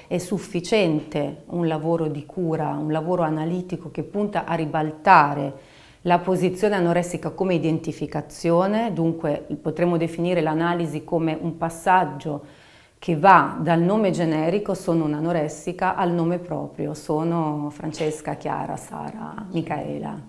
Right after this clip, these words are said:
eccetera. Cioè implica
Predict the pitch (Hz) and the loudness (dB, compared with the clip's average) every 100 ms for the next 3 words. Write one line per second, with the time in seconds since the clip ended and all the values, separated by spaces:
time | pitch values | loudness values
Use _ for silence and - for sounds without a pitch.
0 | - 151 - 131 - - - - - - | -14 -14 -8 -10 -8 -14 -14 -20 -20 -20
1 | - _ - 208 196 233 240 - 175 165 | -20 _ 4 8 10 8 6 4 0 -2
2 | - 147 156 - | -2 -2 -4 -12